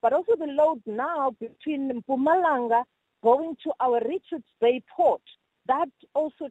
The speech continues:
traffic is, is now also creating yet another, you know, um, i-, i-, including, uh, you know, in that traffic, um, that we are experiencing and, and, and really, um, causing, um,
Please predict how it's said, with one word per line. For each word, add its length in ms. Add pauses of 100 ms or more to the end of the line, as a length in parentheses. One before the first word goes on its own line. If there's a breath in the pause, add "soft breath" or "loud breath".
(100)
traffic 380
is, 160 (120)
is 220
now 440
also 340 (200)
creating 640 (400 soft breath)
yet 240 (260)
another, 640 (140)
you 220
know, 420
um, 300 (220)
i-, 180
i-, 160
including, 720 (340)
uh, 220
you 100
know, 240
in 200
that 180 (100)
traffic, 360 (260)
um, 220
that 200
we 100
are 220
experiencing 840 (100)
and, 140 (100)
and, 220
and 260
really, 460 (440)
um, 420
causing, 680 (140)
um, 220